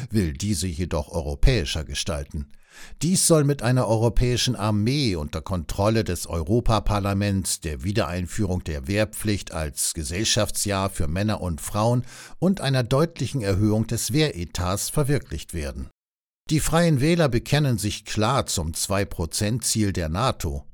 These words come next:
Dann könnte man als ein starkes Europa den U S A auf Augenhöhe begegnen.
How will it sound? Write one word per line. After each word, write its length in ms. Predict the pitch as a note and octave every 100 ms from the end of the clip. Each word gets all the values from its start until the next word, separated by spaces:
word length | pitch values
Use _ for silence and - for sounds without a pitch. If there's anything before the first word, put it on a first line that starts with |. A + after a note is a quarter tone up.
| -
Dann 240 | - D3+ -
könnte 260 | A3 D#3+
man 200 | C3+ B2
als 420 | G2+ A2+ A2 - -
ein 220 | D#2 C#2
starkes 560 | - A#2 A#2+ - -
Europa 520 | F#2 F2 G#2 G2 G#2+ F#2+
den 200 | D#2 -
U 140 | F2
S 160 | D2 -
A 180 | F#2 F2
auf 280 | G2+ - -
Augenhöhe 600 | F2+ D2 C#2 F#2 E2+ E2+
begegnen. 720 | - - D2 - C2+ B1